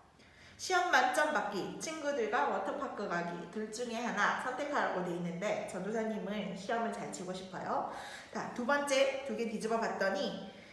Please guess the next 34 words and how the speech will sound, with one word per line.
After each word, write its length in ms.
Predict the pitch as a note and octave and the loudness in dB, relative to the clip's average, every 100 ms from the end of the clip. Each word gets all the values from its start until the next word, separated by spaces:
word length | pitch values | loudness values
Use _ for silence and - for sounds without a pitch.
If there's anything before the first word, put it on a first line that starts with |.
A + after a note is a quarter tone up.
| - - | -18 -6
유명 480 | C4 D4 F4 F4 F4 | -4 4 6 6 4
크리에이터 720 | F#4 F#4 F#4 D#4 A#3+ - A3 | 2 2 4 2 0 2 2
되기, 640 | G#3+ E3+ F#3 C4+ - - - | 2 0 -2 -4 -6 -10 -6
용돈 460 | G#3 A#3 A#3+ D4+ D4+ | -2 0 0 0 0
두 120 | B3 | 0
배 140 | A3 | 2
받기 320 | G#3 G3+ F#3+ F#3+ | 2 0 -2 -2
돼 80 | F3 | -2
있네요. 520 | F3+ F3+ E3 A#3+ - | -2 -4 -2 -2 -4
전도사님은 840 | - F3+ A3 A3+ G#3 G#3+ B3 F#3 F3+ | -4 -4 -2 0 0 2 2 0 -2
유명 320 | A3 B3+ B3+ | 0 2 2
크리에이터가 840 | B3+ D#4+ C#4 G#3 G#3 A3 D3+ - | 0 -2 -2 -2 -4 -6 -4 -4
되고 200 | - F#3 | -4 -4
싶은 320 | - - G#3 F3+ | -4 -4 -6 -4
게 160 | E3+ | -4
조금 300 | E3+ - G3+ | -4 -6 -8
더 260 | F#3 D#3+ D#3 | -4 -4 -4
마음에 320 | D#3+ F3+ G3+ | -2 0 0
있는 200 | - F#3 | -2 -4
것 80 | F3 | -6
같아요. 320 | D#3 - - - - - - - - | -6 -8 -12 -16 -18 -18 -16 -16 -8
그 80 | B3+ | 2
다음에 320 | E4 E4 D4+ | 4 6 4
두 140 | B3+ A#3 | 2 4
개 480 | A3+ D4+ F4 - - | 6 8 6 2 -2
뒤집어 280 | G#3 A3+ | 0 2
봤더니 760 | - E3 - C#4 D4+ G#3 - - - | 2 0 0 2 2 0 -4 -10 -6
세계 520 | G4 G4 G4 F#4+ D#4 | -2 2 4 4 4
일주하기, 680 | D#4+ C4+ G#3+ F#3 E3+ - - | 4 4 4 2 -2 -4 -6
스마트폰 680 | C#4 D4+ D4+ D4+ C#4+ C4+ B3+ | -2 0 0 0 -2 -2 0
최신형으로 680 | C#4 D4 C#4 B3+ G#3+ G3+ | -2 -2 -2 0 0 0
바꾸기 460 | G3+ - A3+ G#3 F#3+ | -2 -6 -8 -6 -4
돼 60 | G3+ | -2
있네요. 680 | F#3+ F3+ E3 F#3 B3 - | 0 -2 -2 0 -2 -4